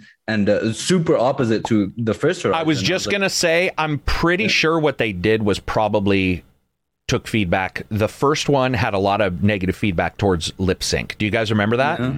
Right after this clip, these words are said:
Speaker 1: Yeah,
Speaker 2: Even
Speaker 1: yeah,
Speaker 2: I
Speaker 1: yeah.
Speaker 2: was like,
Speaker 1: Yeah.
Speaker 2: "It looks like forearms, you know, like,
Speaker 1: And
Speaker 2: two
Speaker 1: the, and the
Speaker 2: fleshy
Speaker 1: bitrate,
Speaker 2: labia
Speaker 1: the
Speaker 2: slapping
Speaker 1: dialogue
Speaker 2: against each other."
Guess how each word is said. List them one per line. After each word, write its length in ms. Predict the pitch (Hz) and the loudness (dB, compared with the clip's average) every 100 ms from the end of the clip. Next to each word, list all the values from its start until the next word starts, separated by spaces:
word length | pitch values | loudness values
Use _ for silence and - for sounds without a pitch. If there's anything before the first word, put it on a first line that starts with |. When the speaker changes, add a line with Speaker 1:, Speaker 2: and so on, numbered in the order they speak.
| 139 - - | -8 -12 -4
Speaker 1:
Yeah, 180 | - 175 | 0 0
Speaker 2:
Even 160 | 202 | 0
Speaker 1:
yeah, 60 | 165 | 0
Speaker 2:
I 100 | 160 | 0
Speaker 1:
yeah. 40 | 175 | 0
Speaker 2:
was 220 | 147 123 | 0 2
like, 220 | 131 123 | 0 2
Speaker 1:
Yeah. 80 | 151 | 0
Speaker 2:
"It 20 | |
looks 260 | 151 160 - | 0 0 0
like 160 | 131 | -2
forearms, 760 | - 151 151 143 120 107 - - | 0 2 4 4 2 -2 -6 -4
you 160 | 135 127 | 0 0
know, 120 | 120 | 0
like, 180 | 117 113 | 0 0
Speaker 1:
And 80 | 135 | 2
Speaker 2:
two 80 | 151 | 2
Speaker 1:
the, 60 | |
and 60 | 135 | 2
the 40 | |
Speaker 2:
fleshy 360 | 147 143 151 135 | 0 0 0 2
Speaker 1:
bitrate, 100 | 123 | 2
Speaker 2:
labia 580 | 120 127 113 98 95 - | 2 2 2 2 0 -2
Speaker 1:
the 80 | - | -6
Speaker 2:
slapping 460 | 131 110 110 123 | 0 0 2 0
Speaker 1:
dialogue 380 | 120 120 131 117 | 2 2 2 2
Speaker 2:
against 0 | |
each 80 | |
other." 120 | 98 | 0